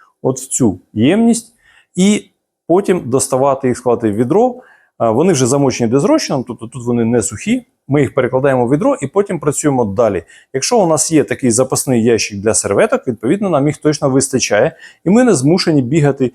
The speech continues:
е, до місця зберігання і назад там кожну годину. Відповідно, цей ящик у нас для того, щоб там були серветки. В нижньому ящику, найбільшому, у нас розташовані мопи. Мопів також має бути доволі багато,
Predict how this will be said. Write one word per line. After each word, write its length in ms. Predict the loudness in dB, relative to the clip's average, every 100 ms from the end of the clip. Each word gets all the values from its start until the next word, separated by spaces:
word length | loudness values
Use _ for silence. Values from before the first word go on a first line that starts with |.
| -8 -20 -6
е, 180 | -2 -2
до 420 | 0 2 2 0 0
місця 320 | 0 0 -2
зберігання 640 | -2 0 0 0 0 -4 -2
і 100 | 0
назад 400 | 0 2 0 0
там 120 | -4
кожну 320 | -2 -2 0
годину. 340 | -2 -2 -4 -6 _ _ _ _ _ -10
Відповідно, 420 | -4 2 2 2
цей 200 | 2 4
ящик 340 | 4 2 0 0
у 40 |
нас 160 | 0 0
для 100 | 0
того, 180 | 2
щоб 180 | 0 -2
там 200 | -4 -2
були 240 | 2 2 0 -6
серветки. 640 | -4 0 2 2 -2 -12 -20 _ _ _ _ -20 -20 -20 -20 -20 _ _ _ _ _ _ _ _ _ _ _ _ _ -2
В 160 | 2
нижньому 440 | 4 4 2 2 2
ящику, 560 | 2 0 -2 -4 -4 -4
найбільшому, 640 | -2 0 0 -2 -2 -2 0
у 40 |
нас 200 | 0 0
розташовані 640 | -2 0 0 2 2 4
мопи. 420 | 4 2 2 -2
Мопів 420 | -4 -2 0 0 -2
також 400 | -4 0 -2 0
має 220 | 0 2
бути 280 | 2 0 0
доволі 340 | 2 2 2
багато, 540 | 0 0 0 0 -2